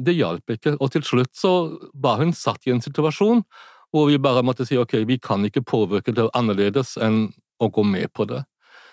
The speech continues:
Ikke sant? Så han, han ble medforfatter til slutt. Men det viser jo bare at her er det makt også som kommer inn, og, og hva slags makt ønsker vi å gi instituttleder eller andre til å bestemme sånne ting?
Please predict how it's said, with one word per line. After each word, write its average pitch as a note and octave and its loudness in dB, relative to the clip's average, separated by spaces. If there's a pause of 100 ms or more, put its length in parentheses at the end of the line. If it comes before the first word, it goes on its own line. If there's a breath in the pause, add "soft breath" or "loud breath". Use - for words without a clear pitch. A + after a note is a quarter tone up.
(240 soft breath)
Ikke A2 -8
sant? D3+ 0
Så C#3 2
han, C#3 0
han A3 2
ble B2+ 2 (100)
medforfatter B2+ -2
til B2+ -4
slutt. - -12 (560 loud breath)
Men D#3 0
det E3 0
viser G3 2
jo G#3 0
bare C#3 2
at - -8
her C3 0
er F3 -2
det G3 2
makt D3 0
også D#3 -4
som E3 0
kommer D#3+ -2
inn, G#3 4 (640 soft breath)
og, D3+ 2 (140)
og D3+ 2
hva D3 0
slags - -2
makt A#2 -2
ønsker A#2+ -4
vi B2 0
å C3 2
gi G#2+ -2 (580)
instituttleder G#2 -2
eller A2 2
andre G#2 0
til A2 -2
å G#2+ -2
bestemme F2+ -4
sånne A2 -8
ting? C#3 -10